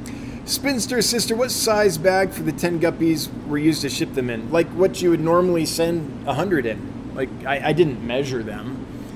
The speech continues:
but typically you get an import box, you pull out a bag, and there's a hundred guppies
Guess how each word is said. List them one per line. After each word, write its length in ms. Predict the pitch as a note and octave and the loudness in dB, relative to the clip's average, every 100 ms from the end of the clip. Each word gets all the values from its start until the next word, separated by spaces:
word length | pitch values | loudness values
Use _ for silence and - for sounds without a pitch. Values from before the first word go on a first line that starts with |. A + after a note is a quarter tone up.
| - - - | -12 -12 -6
but 200 | B2 A#2+ - - - - - | -2 -2 -4 -10 -10 -10 0
typically 420 | - F3 E3+ E3 | 4 4 6 4
you 100 | F3 | 4
get 180 | D#3 D3+ | 4 2
an 80 | C#3 | 2
import 340 | E3 C#3+ C#3 | -2 2 0
box, 360 | B2 C3+ A#2+ - | 2 0 0 -4
you 80 | A#2+ | -6
pull 240 | A2+ D3 | 0 2
out 160 | C#3+ C3+ | 4 2
a 40 | |
bag, 560 | A2 E3 D3 B2 B2 B2+ - - - - | 2 4 4 2 -2 -6 -10 -12 -12 -6
and 120 | A#2+ | -2
there's 200 | B2 B2 | 0 0
a 40 | B2+ | 0
hundred 220 | D3+ C3 | 0 2
guppies 680 | C#3+ C#3+ E3+ C#3 - - | 2 4 4 2 -6 -8